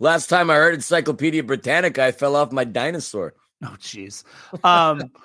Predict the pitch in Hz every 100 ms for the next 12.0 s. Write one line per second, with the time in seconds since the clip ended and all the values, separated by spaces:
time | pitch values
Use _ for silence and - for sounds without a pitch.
0 | 156 - _ _ - - 147 175 180 165
1 | 151 - 143 135 127 127 - - - -
2 | - 185 185 196 165 190 240 277 202 160
3 | 170 175 175 165 208 226 208 202 175 147
4 | 143 151 - 151 151 151 151 - - -
5 | 151 143 135 - 147 - 170 151 135 139
6 | 143 - 165 143 - 156 135 123 - 285
7 | 180 143 - - _ - 160 147 143 156
8 | 156 165 156 139 196 185 165 147 - 135
9 | 127 120 117 - _ _ _ - 135 131
10 | 123 135 139 180 180 160 151 151 135 139
11 | 151 143 - 175 196 131 - 127 123 -